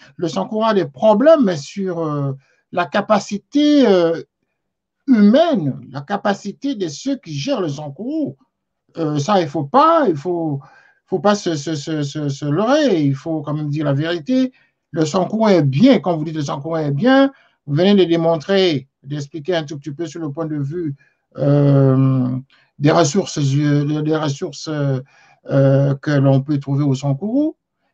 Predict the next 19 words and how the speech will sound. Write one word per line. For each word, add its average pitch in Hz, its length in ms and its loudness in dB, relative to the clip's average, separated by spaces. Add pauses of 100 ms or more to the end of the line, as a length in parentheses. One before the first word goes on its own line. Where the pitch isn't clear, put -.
(140)
Mais 233 400 2
au 220 140 -2
niveau 262 240 -2
de 262 80 -2
la 196 140 2
gestion 165 680 -4
même 208 500 0
du 135 160 -4
Sankourou, 131 600 -10 (840)
vous 240 220 0
ne 302 80 -2
pensez 254 320 2
pas 240 200 0
que 202 120 -6
les 175 240 0
gérants, 147 640 -4 (260)
les 160 240 -4
autorités 208 800 0
administratives 160 960 -6